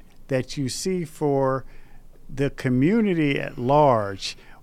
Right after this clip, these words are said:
Wh-, because this is one of the things that, you know, uh, opportunities you have to really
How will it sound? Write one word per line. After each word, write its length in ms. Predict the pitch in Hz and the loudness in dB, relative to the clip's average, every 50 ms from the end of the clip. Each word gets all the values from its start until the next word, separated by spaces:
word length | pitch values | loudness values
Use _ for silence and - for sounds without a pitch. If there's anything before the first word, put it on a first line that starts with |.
| - 160 | -4 0
Wh-, 380 | 151 151 - - - 175 160 | 0 0 0 -2 -6 -4 0
because 360 | 123 156 143 - 160 143 - | 0 2 4 6 6 6 6
this 240 | - 180 196 185 - | 6 6 6 6 4
is 120 | 180 131 - | -4 -2 0
one 180 | 160 151 139 | 0 0 2
of 120 | 135 127 110 | 2 0 -2
the 60 | - | 0
things 340 | - 143 139 139 131 - - | -2 0 0 0 0 0 2
that, 260 | 143 131 127 - - - - - | 2 2 2 2 0 -4 -6 -6
you 140 | - 139 131 | -4 -4 -2
know, 320 | 131 127 120 120 - - - - - - - | -2 -2 -2 -4 -6 -8 -12 -14 -14 -12 -8
uh, 340 | - 139 131 131 127 73 - - - - - - | -6 -4 -4 -4 -4 -6 -8 -10 -12 -14 -8 -2
opportunities 580 | - 135 139 - 113 - 139 139 131 120 107 135 | -2 -2 -2 -2 -2 -2 0 0 0 -2 -2 -4
you 80 | 131 | -2
have 180 | 113 120 127 - | 0 0 -2 -2
to 100 | - 120 | -4 -6
really 360 | 117 127 143 135 123 117 110 | -4 -4 -2 -2 -4 -4 -6